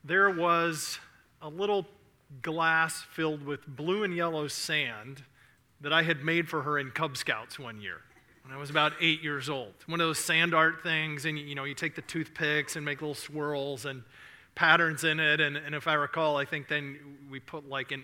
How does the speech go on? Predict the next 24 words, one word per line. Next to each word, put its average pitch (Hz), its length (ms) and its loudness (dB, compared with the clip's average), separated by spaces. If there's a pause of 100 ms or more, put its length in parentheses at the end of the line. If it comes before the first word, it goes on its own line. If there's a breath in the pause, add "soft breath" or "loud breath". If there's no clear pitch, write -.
(120)
inch 165 300 2
of 156 180 -2
Elmer's 147 440 -4
glue 147 400 -4
on 131 220 -4
top 131 280 2
of 127 120 -10
it, 135 160 -8 (680 loud breath)
and, 151 300 0
uh, 151 120 0
stuck - 340 -2
a 160 60 -2
few 160 220 -4
little 151 220 -2
wildflowers 139 720 0
in 143 100 -4
it, 143 160 -6
and 135 80 -12
a 139 60 -12
couple 151 240 -4
of 135 80 -8
toothpicks - 600 -6
with 143 140 -10
a 127 160 -6